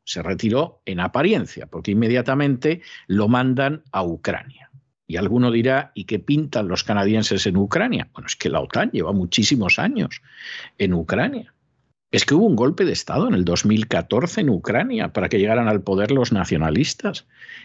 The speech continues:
Es que ha habido, pero una enorme multitud, docenas de laboratorios de armas bioquímicas que los países de la otan han abierto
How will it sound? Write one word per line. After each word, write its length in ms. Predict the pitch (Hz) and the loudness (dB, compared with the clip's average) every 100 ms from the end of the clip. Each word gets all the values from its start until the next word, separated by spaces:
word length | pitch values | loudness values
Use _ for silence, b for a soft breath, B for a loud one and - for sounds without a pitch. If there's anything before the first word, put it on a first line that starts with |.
| - | -4
Es 160 | 113 | -2
que 80 | - | 0
ha 60 | 120 | 2
habido, 420 | 135 160 185 190 b b _ _ _ _ | 4 6 2 0 b b _ _ _ _
pero 200 | 117 113 | 2 4
una 240 | 139 165 | 4 4
enorme 800 | 143 135 170 196 202 202 180 160 | 4 4 4 2 2 2 2 4
multitud, 560 | 131 117 98 95 151 202 | 4 2 0 -2 2 2
docenas 720 | 151 95 - 156 160 175 170 | 2 -2 -2 0 0 0 0
de 80 | 139 | 0
laboratorios 1000 | 104 107 101 101 139 156 151 165 160 - | 2 2 0 0 2 4 4 2 2 0
de 220 | 98 117 | 2 2
armas 420 | 156 156 151 139 | 2 -2 -4 -6
bioquímicas 1120 | 113 113 107 180 180 151 131 - 131 202 - _ b b b b _ _ | -2 -2 -2 2 2 4 2 0 -4 -4 -10 _ b b b b _ _
que 280 | - 147 175 | 0 4 4
los 260 | 151 98 - | 2 0 -4
países 560 | 87 95 104 113 110 | -2 0 0 2 2
de 100 | 113 | 0
la 120 | 117 | 2
otan 520 | 127 123 170 180 220 - | 0 0 0 2 -2 -4
han 180 | 185 180 | -6 -2
abierto 920 | 120 127 160 165 147 127 - 156 247 | -2 2 4 4 0 -6 -4 -4 -4